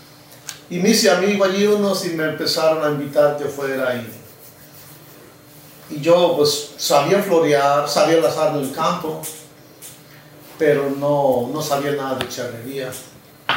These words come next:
Y allí empecé, sabía ya florear, y allí empecé como empieza da-, uno de ji-, yo empecé de jinete y sabía florear, empecé a,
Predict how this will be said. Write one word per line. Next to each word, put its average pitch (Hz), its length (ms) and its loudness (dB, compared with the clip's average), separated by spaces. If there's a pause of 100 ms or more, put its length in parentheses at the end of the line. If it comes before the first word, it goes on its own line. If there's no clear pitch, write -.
(420)
Y 123 300 -8 (340)
allí 160 300 0
empecé, 233 440 0
sabía 151 440 0
ya 131 440 0 (280)
florear, 135 600 0
y 127 280 -6 (1400)
allí 165 260 2
empecé 190 400 2
como 143 720 0 (880)
empieza 156 540 0
da-, 143 300 2
uno 160 240 0
de 147 160 -2
ji-, 151 240 -4
yo 165 120 0
empecé 165 280 2
de 160 80 2
jinete 165 680 -2 (1000)
y 160 100 -8
sabía 185 340 2
florear, 165 580 2
empecé 156 340 -2
a, 135 520 2